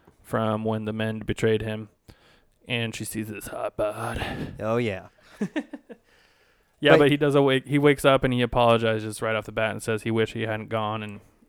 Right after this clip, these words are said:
Speaker 2: Yeah.
Speaker 1: if
Speaker 2: And
Speaker 1: he could
Speaker 2: she
Speaker 1: take it
Speaker 2: says
Speaker 1: back, he
Speaker 2: that,
Speaker 1: would.
Speaker 2: that, uh, she wouldn't take it back because she got to see
Speaker 1: Yeah, she finally believes
Speaker 2: Yeah,
Speaker 1: in
Speaker 2: and
Speaker 1: the White Walkers.
Speaker 2: then she says that she'll help him.
Speaker 1: And she wants to fight them.
Speaker 2: Yeah,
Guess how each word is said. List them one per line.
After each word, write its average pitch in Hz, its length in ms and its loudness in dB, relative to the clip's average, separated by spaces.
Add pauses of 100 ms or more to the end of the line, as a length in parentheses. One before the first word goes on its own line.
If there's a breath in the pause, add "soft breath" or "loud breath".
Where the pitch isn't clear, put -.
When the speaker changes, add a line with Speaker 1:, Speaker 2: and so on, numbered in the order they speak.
(100)
Speaker 2:
Yeah. 113 340 -8
Speaker 1:
if 117 80 -6
Speaker 2:
And 135 100 2
Speaker 1:
he 131 40 -2
could - 60 -6
Speaker 2:
she 170 140 6
Speaker 1:
take 120 80 8
it - 40 4
Speaker 2:
says 143 280 12
Speaker 1:
back, - 140 0
he - 60 4
Speaker 2:
that, 131 180 12 (640 soft breath)
Speaker 1:
would. 127 120 -10
Speaker 2:
that, 117 320 10
uh, 107 340 8 (120)
she - 260 0
wouldn't 120 400 8
take 113 220 2
it 107 80 -2
back 110 320 2
because 104 640 0
she 120 180 0
got 107 220 2
to - 80 -10
see 117 600 0 (960)
Speaker 1:
Yeah, 123 140 -4
she 127 160 -4
finally 151 260 4
believes 139 640 4
Speaker 2:
Yeah, 104 280 4
Speaker 1:
in - 120 -4
Speaker 2:
and 113 180 4
Speaker 1:
the 110 40 2
White 107 220 2
Walkers. 107 480 -8 (260)
Speaker 2:
then 135 320 6
she 135 260 4
says 123 300 4
that 113 160 2
she'll 107 220 4
help 117 240 6
him. 101 320 -2 (320)
Speaker 1:
And 113 100 -14
she - 140 -10
wants 127 300 -2
to 123 60 -4
fight 123 280 2
them. - 160 -10 (200)
Speaker 2:
Yeah, 101 300 6